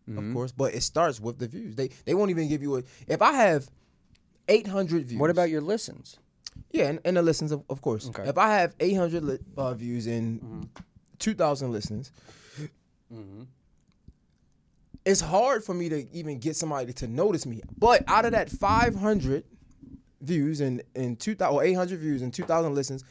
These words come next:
Speaker 2: I could have fifty people coming and purchasing with me.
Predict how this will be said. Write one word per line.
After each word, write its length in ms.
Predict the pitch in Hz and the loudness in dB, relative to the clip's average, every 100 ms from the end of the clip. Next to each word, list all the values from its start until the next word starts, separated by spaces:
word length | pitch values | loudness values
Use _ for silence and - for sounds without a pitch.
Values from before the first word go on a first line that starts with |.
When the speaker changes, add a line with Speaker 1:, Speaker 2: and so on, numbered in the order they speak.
| - - 175 | -20 -2 4
Speaker 2:
I 180 | 359 403 | 4 4
could 120 | 220 | 2
have 340 | 170 240 180 - | 4 4 4 0
fifty 320 | 220 190 185 | -6 -4 -2
people 280 | 254 196 160 | -2 -4 0
coming 400 | 220 202 180 - _ _ _ _ _ _ _ - | 0 0 -2 -6 _ _ _ _ _ _ _ -2
and 160 | 170 - | 0 4
purchasing 460 | 277 349 165 131 | 4 4 -2 -2
with 120 | 113 | -2
me. 120 | 104 | -6